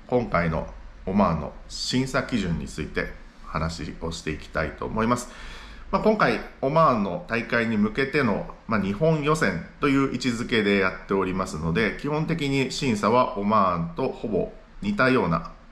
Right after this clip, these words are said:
まず、まるっきり一緒ではないですけれども、似た形に作らせていただいてありますので、ご注意ください。では、まずこちらの表を見ていただきますと、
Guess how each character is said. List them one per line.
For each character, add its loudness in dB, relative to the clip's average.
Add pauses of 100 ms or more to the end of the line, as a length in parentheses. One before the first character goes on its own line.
(220)
ま 4
ず、 4 (120)
ま 4
る 0
っ -4
き -6
り 0
一 -2
緒 0
で 4
は 2
な 4
い 0
で -4
す -10
け -8
れ -6
ど -4
も、 0
似 2
た 4
形 -4
に -2
作 -2
ら 0
せ -6
て -8
い -6
た -6
だ 2
い -2
て -6
あ -4
り -2
ま 2
す -10
の -10
で、 0 (640)
ご -6
注 -4
意 -4
く -10
だ -4
さ 0
い。 -2 (440)
で 0
は、 4
ま 4
ず -2
こ -2
ち 0
ら 0
の -2
表 -2
を 2 (180)
見 0
て -2
い -2
た 0
だ 0
き -8
ま 0
す -12
と、 -2